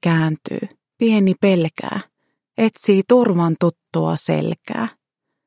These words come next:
Lento lyhyt hätäinen, varpu kultasuloinen. Välillä olet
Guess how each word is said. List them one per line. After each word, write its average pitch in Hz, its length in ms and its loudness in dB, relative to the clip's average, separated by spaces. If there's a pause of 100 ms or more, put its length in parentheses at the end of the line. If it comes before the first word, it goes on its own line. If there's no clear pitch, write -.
(760)
Lento 190 480 2
lyhyt 175 380 0
hätäinen, 170 720 -4 (1000)
varpu 196 460 0 (100)
kultasuloinen. - 1160 -2 (4000)
Välillä 185 460 6
olet 170 260 4